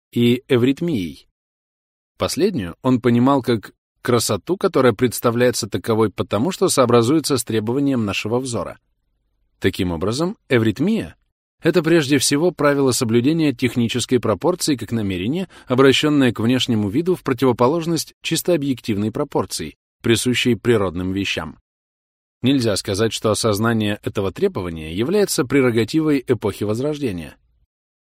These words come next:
хотя теория перспективы получила развитие только в пятнадцатом веке.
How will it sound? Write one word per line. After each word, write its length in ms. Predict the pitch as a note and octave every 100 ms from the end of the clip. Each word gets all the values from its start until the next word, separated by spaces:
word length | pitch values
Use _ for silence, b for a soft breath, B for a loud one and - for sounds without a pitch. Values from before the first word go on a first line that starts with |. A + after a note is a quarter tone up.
| -
хотя 340 | A2+ G#2 G2+
теория 420 | - A2+ A2 G2+
перспективы 680 | F2 G2 - G2+ - E3 C3
получила 480 | G#2 G#2 G2 B2+ A2
развитие 460 | G#2 A2 C#3 A#2+
только 260 | A2+ A2+ A2+
в 80 | -
пятнадцатом 640 | B2 G#2+ G2 - G2 A2
веке. 300 | G2 - D2